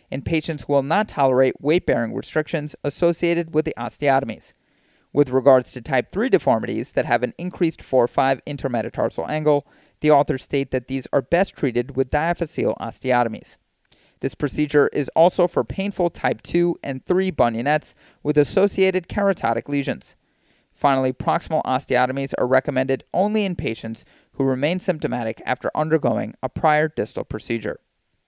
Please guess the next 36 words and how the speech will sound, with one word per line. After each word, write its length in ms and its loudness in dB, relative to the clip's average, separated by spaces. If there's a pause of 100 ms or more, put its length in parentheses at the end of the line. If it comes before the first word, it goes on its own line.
(180)
Cote 320 4
et 440 -4
al. 360 -2
provide 380 2
a 60 6
review 440 2
of 160 0
bunionette 440 0
deformities. 640 -4 (400)
They 100 -2
state 300 -2
that 220 0
distal 280 0
metatarsal 580 0
osteotomies 840 -2
are 140 2
indicated 580 -2
if 160 -4
medial 360 -2
translation 760 -2
of 160 -2
the 60 0
head 300 0 (300)
for 160 -2
one-third 720 4
of 120 0
the 100 0
width 360 -2
of 120 0
the 60 0
metatarsal 560 -2
shaft 420 -2 (280)
produces 520 0
a 80 -4
normal 560 0
fourth-fifth 760 0